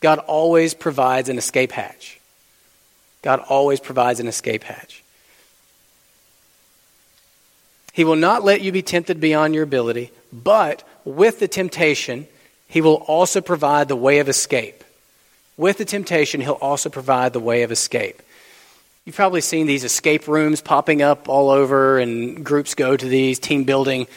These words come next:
exercises for work, or youth groups go. We were gonna go as a youth group, but it fell through. You go, and it's a, it's a room, and it's set up with a theme, and there's some instructions, and the group in there has to work together to figure out how to escape.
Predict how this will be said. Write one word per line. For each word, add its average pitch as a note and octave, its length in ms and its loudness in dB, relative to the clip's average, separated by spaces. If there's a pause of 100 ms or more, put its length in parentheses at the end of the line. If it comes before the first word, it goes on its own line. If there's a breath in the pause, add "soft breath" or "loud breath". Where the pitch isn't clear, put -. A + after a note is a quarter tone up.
(300 loud breath)
exercises C3+ 640 0
for D3+ 160 0
work, C3+ 440 2
or C3 60 -2
youth C3+ 300 -2
groups C#3 280 -2
go. B2+ 440 2
We C#3 160 2
were C3 100 0
gonna C3+ 220 2
go B2 240 2
as A#2 80 -4
a A#2+ 60 -6
youth A#2+ 200 -6
group, C3 240 -4
but A#2+ 120 -8
it - 60 -18
fell B2+ 220 -2
through. B2+ 380 0 (880 loud breath)
You E3+ 100 0
go, F3+ 300 4
and E3+ 80 2
it's D#3 160 -4
a, C#3 280 2
it's C#3+ 240 -4
a B2+ 480 2 (360)
room, F#3 540 2
and C#3+ 100 0
it's B2+ 80 -4
set F3+ 200 2
up F3 120 2
with D#3+ 140 -4
a C#3 60 -4
theme, G3+ 520 2
and C#3 100 2
there's C3+ 140 0
some C#3+ 100 -4
instructions, E3+ 800 0
and B2+ 160 0
the B2 140 2 (320 loud breath)
group F#3+ 300 2
in G3+ 180 0
there E3 140 2
has E3 200 0
to E3 80 -6
work D#3+ 200 -2
together D3+ 460 2
to C3+ 180 0
figure D3+ 380 0
out C3+ 240 2
how C3+ 160 2
to C#3 80 0
escape. A#2+ 580 -4